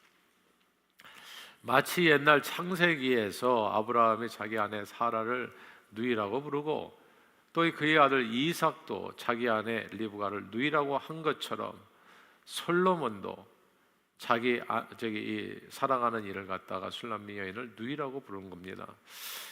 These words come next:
그러나 이제 아브라함과 이삭과 뭐가 다르냐 하면 아브라함과 이삭은 자기 아내들을 누이라고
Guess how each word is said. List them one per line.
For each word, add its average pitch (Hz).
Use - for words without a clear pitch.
그러나 175
이제 147
아브라함과 143
이삭과 127
뭐가 110
다르냐 123
하면 110
아브라함과 123
이삭은 104
자기 127
아내들을 127
누이라고 117